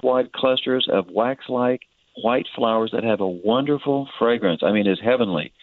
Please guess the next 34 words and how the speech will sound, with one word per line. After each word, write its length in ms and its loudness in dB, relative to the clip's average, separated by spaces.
And 140 2
you 80 4
can 140 -4
use 200 4
this 140 2
shrub 300 2
as 100 -2
an 80 0
accent 480 0
plant, 380 0
as 100 -2
a 120 2
screen, 440 0
or 80 2
as 100 0
a 60 0
backdrop 640 0
for 80 -8
smaller 420 -2
shrubs. 420 0
Uh, 80 0
we 140 0
feature 340 0
these 280 2
at 80 0
the 80 2
main 260 2
entrance 360 0
to 100 -4
the 80 -4
garden 480 2
and 340 0
in 240 -2
the 120 -2